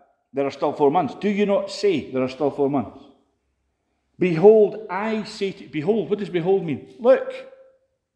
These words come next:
Have another look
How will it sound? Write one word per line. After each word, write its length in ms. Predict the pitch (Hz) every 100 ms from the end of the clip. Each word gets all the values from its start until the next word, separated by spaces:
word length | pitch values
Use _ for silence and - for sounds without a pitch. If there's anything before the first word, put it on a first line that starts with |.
| _ _ _ _ _ _ _ _ _
Have 540 | - 202 208 196 - - -
another 580 | 160 147 139 196 220 214
look 340 | 196 214 -